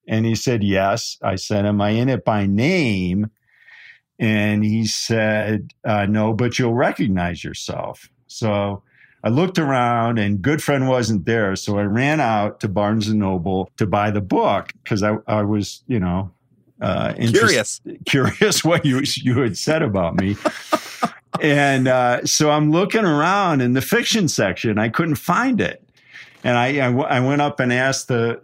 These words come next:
Speaker 1: gentleman at the counter, I said, you know, "Do you have Liar's Poker?" And he points over to the nonfiction section. And, and I said, "Wh-, wh-, why is that in nonfiction?"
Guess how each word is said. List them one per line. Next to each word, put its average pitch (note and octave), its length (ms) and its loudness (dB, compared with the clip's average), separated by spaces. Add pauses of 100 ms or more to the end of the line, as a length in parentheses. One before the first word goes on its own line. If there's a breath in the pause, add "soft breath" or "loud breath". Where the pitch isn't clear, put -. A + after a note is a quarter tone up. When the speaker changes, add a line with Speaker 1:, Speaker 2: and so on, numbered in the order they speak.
Speaker 1:
gentleman B2+ 400 2
at A#2 140 0
the G#2+ 80 -4
counter, D#3+ 280 0
I G#2 120 0
said, G#2+ 360 -2
you C3 80 0
know, A2 300 -2
"Do A#2 100 -2
you C3+ 120 2
have C#3 280 0
Liar's B2 340 2
Poker?" - 360 -2
And G2+ 160 -2
he G#2 100 -4
points B2+ 380 -4
over A#2 560 -2
to A2 160 -2
the G2+ 320 -2
nonfiction B2 640 -2
section. G2+ 480 -2
And, - 240 -6
and G#2 200 0
I G2+ 120 -2
said, G#2+ 200 -2
"Wh-, A2 220 -4
wh-, G#2+ 260 -6 (560)
why B2 220 2
is F#3+ 160 0
that F3+ 160 2
in F3 160 2
nonfiction?" F3+ 800 0